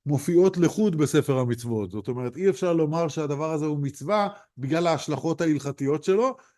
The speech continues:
למשל, אה, מי שטמא אז לא יכול להיכנס למקדש, או כהן שטמא לא יכול לעבוד. אבל ה-, האיסור על כהן שטמא לעבוד, או איסור על טמא להיכנס למקדש, מופיעים לחוד במניין המצוות.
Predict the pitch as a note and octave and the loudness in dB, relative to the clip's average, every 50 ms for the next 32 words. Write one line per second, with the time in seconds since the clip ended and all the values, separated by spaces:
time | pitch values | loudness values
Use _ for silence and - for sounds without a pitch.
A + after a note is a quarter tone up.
0 | _ _ _ - A#2 B2+ B2+ - E3+ E3 D#3 D3+ D3 C#3+ C#3 C#3 E3 D#3+ - F#3 | _ _ _ -14 -12 -10 -6 -2 0 0 2 2 0 0 0 -2 -2 -2 -2 -2
1 | F3+ - F#3+ G3+ A#3 A3+ G3 D#3 D#3+ F#3 F3+ - F3+ D#3+ D#3+ - D#3 D#3 D3+ - | 0 -2 -4 -2 -2 -2 -2 0 0 0 0 0 0 -2 -2 -4 -4 -6 -6 -8
2 | - C#3 C3+ C3 A#2 A2 G#2+ F2+ D#2 - - - _ _ - - B2 A#2 D3+ E3+ | -8 -8 -6 -6 -6 -6 -8 -8 -10 -14 -20 -20 _ _ -14 -10 -6 -4 -2 -2
3 | E3 C3+ C3 C#3 A2 C#3+ C#3+ D#3 D#3+ D3+ D3 C#3+ D3 C#3 C#3+ D3 C#3 C3+ C3 B2+ | -4 -4 -6 -6 -6 -6 -6 -2 -2 -2 0 0 0 0 -2 -2 -2 -2 -2 -2
4 | A#2 B2+ C3 A2+ - - _ _ _ _ _ _ _ _ _ - - G2 A#2 B2+ | -2 -2 -4 -4 -6 -8 _ _ _ _ _ _ _ _ _ -18 -14 -6 -4 -2
5 | B2+ B2 B2+ B2 A#2+ A#2+ A2+ A2 A#2 A#2+ A#2 A2+ A2 G#2+ G#2+ G#2 G#2 G#2 G#2 - | 0 0 0 0 -2 -4 -4 -6 -8 -8 -6 -6 -6 -6 -6 -8 -8 -10 -12 -14
6 | - - D3 - - - G#3 G#3+ G3+ F#3+ E3 C#3 - D#3 E3 F#3 G3 F3+ - F3+ | -12 -12 -10 -10 -6 -4 -2 0 2 2 0 2 0 0 0 0 -2 -2 -4 -6
7 | - - D#3 D#3 E3+ F3 E3+ D#3 D3 C#3+ C#3 B2 C#3 F3+ E3 C#3+ A#2 B2 A#2+ B2 | -4 -4 -6 -4 -2 -2 0 0 0 -2 -2 0 0 2 2 2 0 0 -2 -4
8 | A#2 - F3+ F3 F3 E3 C#3 - D3+ D3+ E3+ E3+ E3 D3 - C#3 D3 E3 D3 F3 | -4 -2 -2 0 0 -2 -2 -4 -6 -4 -4 -4 -4 -4 -4 -4 -6 -6 -4 -4
9 | E3 D3+ D3+ C#3+ C#3+ G3 G#3+ G3+ - - - - _ - - D3+ - E3 F3 F3+ | -4 -4 -4 -2 -2 0 0 0 -2 -6 -18 -20 _ -8 -6 -4 -2 0 0 2
10 | F#3 F3 F3+ G3 F#3+ D3+ C#3 B2 B2 A#2 A2+ A2 G#2+ G#2 G2 F#2 - F#2 F2+ F2 | 0 0 0 0 0 0 0 -2 -2 -4 -4 -6 -6 -8 -8 -10 -10 -12 -12 -12
11 | _ _ | _ _